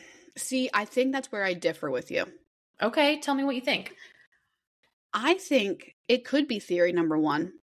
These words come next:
Speaker 1: burglary gone wrong. I think
Speaker 2: Okay.
Speaker 1: s-, think
Speaker 2: Why?
Speaker 1: 'cause think back. We have footage from two hours earlier of a car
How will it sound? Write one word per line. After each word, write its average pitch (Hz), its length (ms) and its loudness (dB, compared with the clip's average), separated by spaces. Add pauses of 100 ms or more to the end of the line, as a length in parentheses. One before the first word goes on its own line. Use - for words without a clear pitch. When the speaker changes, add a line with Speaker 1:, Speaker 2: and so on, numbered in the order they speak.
(460)
Speaker 1:
burglary 190 500 4
gone 175 200 6
wrong. 165 280 6 (1300)
I 208 180 4
think 285 160 4
Speaker 2:
Okay. 196 320 2 (420)
Speaker 1:
s-, 233 100 -12 (280)
think 185 120 0
Speaker 2:
Why? 190 400 2
Speaker 1:
'cause 233 140 -10
think 247 220 -4
back. 131 300 -4 (280)
We 226 200 -6
have 226 440 -2
footage 254 400 2
from 202 160 -4
two 233 260 0
hours 247 380 4
earlier 170 580 -2 (640)
of 190 380 4
a - 80 -4
car 180 680 -4